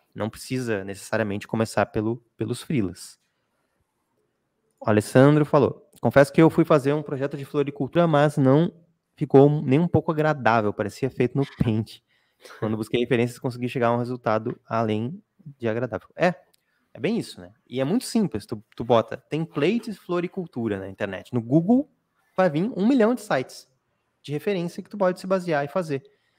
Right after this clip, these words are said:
Ah, quando a gente tenta fazer sozinho, geralmente vai ficar ruim, tá? Se a gente não tem conhecimento de, de design, de layout, né?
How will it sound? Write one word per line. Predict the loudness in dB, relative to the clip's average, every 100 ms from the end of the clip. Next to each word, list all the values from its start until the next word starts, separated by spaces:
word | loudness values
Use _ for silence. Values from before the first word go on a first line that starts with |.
| _ _ _
Ah, | -8 -6 -4
quando | 0
a | 4
gente | 4 4
tenta | 0 2
fazer | 0
sozinho, | 0 -2 -2 -2 -2 -4 -8
geralmente | -4 0 2 0 -2 -4 -6 -12 -16 -18 _ _ _ _ _
vai | -6 -4
ficar | -6
ruim, | -6 -8 -12 _ _ _ _ _ _
tá? | -20 -20 _ _ _ _ _
Se | -20
a |
gente | -12
não | -10 -8
tem | -6
conhecimento | -6 -8 -8 -10 -10
de, | -8 -8
de | -10 -16
design, | -8 -4 -4 -4
de | -6
layout, | -4 -4 -4 -10
né? | -16